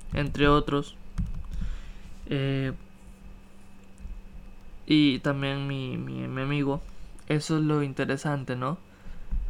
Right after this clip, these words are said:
Uno los ve y dice, "No, o sea, ¿cómo esa persona va a sufrir de depresión? O sea,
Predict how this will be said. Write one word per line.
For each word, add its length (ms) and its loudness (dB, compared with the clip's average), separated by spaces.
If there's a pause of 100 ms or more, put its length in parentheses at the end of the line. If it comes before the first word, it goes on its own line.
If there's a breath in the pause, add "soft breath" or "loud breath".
(1200 loud breath)
Uno 540 4 (2500)
los 300 2
ve 360 8
y 300 6
dice, 320 2
"No, 460 0
o 80 -6
sea, 140 -2
¿cómo 280 2
esa 200 4
persona 300 2
va 80 8
a 40 6
sufrir 280 4
de 100 6
depresión? 500 0
O 80 -6
sea, 120 -16